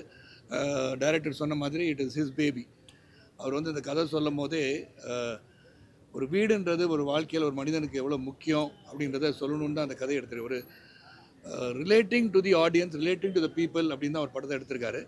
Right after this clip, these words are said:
நான் முத முதல்ல நான் சொன்னேன், "இது ரிலேட் ஆகுமா எல்லாருக்கும்?" அப்படின்லாம் நான் கேள்வி கேட்டது உண்டு. ஆனா, but he was very clear that yes, this will reach அப்படின்னு சொன்னாரு. ஆனால் நீங்க வரும்போதே வந்து உங்களோட ரியாக்ஷன்ஸ் பார்க்கும்போது, நீங்களாம் வந்து படம் நல்லா இருக்குன்னு நீங்க ஃபீல் பண்ணும்போது, ஏன்னா உங்களுக்கு வந்து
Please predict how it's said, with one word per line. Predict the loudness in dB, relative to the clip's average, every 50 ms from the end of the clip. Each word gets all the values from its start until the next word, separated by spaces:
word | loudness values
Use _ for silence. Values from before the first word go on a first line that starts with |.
| -14 -20 -20 -20 -20 -20 -20 -20 -20 -20 -20 -20 -14
நான் | -10 -4 0
முத | 0 2
முதல்ல | 4 4 4 4
நான் | 2 2
சொன்னேன், | 2 2 0 0
"இது | 0 0 4
ரிலேட் | 6 6 6 6 6 6 6
ஆகுமா | 6 6 6 4 2
எல்லாருக்கும்?" | 4 4 4 4 4 2 0 0 -2
அப்படின்லாம் | -2 -2 -2 -2 -2 -2 -2
நான் | -2 0 -2
கேள்வி | -2 0 -2 -2
கேட்டது | -2 -2 -2 -2 -2 -2 -2
உண்டு. | -2 -2 -4 -4 -4 -8 -14 -20 -20 -20 -20 -20 -20 -20 -20 -20 -20 -20 -18 -8 -4
ஆனா, | -2 0 2
but | 4 4 4
he | 6 4
was | 6 6 6
very | 6 4 4 2 4
clear | 6 6 6 6 6 4
that | 4 4 4 4
yes, | 4 4 2 0
this | -2 -2 0 0
will | 0 0 0 2 2 2
reach | 2 2 0 -2 -2
அப்படின்னு | 0 0 -2 -2 -2
சொன்னாரு. | -4 -4 -4 -4 -4 -6 -8 -8 -12 -20 _ -20 -20 -20 -20 -20 -14 -6
ஆனால் | -2 0 0 0
நீங்க | 0 0 0
வரும்போதே | 2 2 2 2 2 4 6 6 8 8 8 6 4 4 4 4
வந்து | 2 2 0 0 0 2 2 4 4 4 4 2 0 -2 -6 -12 -16 -20 -20 -20 -20 -20 -20 -20 -12 -8
உங்களோட | -4 -2 0 0 2
ரியாக்ஷன்ஸ் | 2 4 6 6 6 4 4 0 0 0 0
பார்க்கும்போது, | 2 2 2 2 0 -2 -2 -2 -2 -2
நீங்களாம் | -2 -2 -2 -2 -2
வந்து | -2 -4 -4 -6
படம் | -6 -4 -4 -4 -4
நல்லா | -4 -2 0 0 0
இருக்குன்னு | 0 0 -4 -4 -2
நீங்க | -2 -2 -2
ஃபீல் | -2 -2 -2 -2
பண்ணும்போது, | -4 -6 -6 -4 0 0 0 0 -2 -6 -18 -20 -20 -20 -20 -20 -20 -20 -20 -14 -6
ஏன்னா | -2 0 0
உங்களுக்கு | 2 2 2 0 0 0 2 0
வந்து | 0 2 4 4